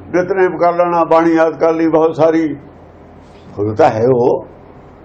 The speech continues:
ਗੁਰਬਾਣੀ ਬਹੁਤ ਸਾਰੀ ਯਾਦ ਕਰ ਲਈ ਉਹਨੇ,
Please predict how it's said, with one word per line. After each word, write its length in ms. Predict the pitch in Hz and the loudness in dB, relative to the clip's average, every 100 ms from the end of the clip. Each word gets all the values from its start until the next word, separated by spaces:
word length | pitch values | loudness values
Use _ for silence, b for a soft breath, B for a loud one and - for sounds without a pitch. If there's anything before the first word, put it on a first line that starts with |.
| - - - | -20 -18 -12
ਗੁਰਬਾਣੀ 420 | 107 101 113 123 139 | -10 -4 -4 -2 -2
ਬਹੁਤ 220 | 135 127 | -2 -2
ਸਾਰੀ 260 | 110 135 151 | -4 -2 0
ਯਾਦ 240 | 123 120 | 0 -2
ਕਰ 140 | 139 147 | -2 -2
ਲਈ 320 | 156 131 104 98 - - 117 110 104 101 95 | -2 -6 -8 -12 -18 -20 -18 -18 -18 -18 -6
ਉਹਨੇ, 280 | 160 190 | -4 0